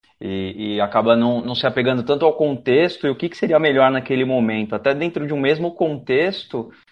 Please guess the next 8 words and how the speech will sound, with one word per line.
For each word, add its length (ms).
é, 160
dependendo 400
do 20
momento 340
que 80
você 240
tá 160
vivendo, 760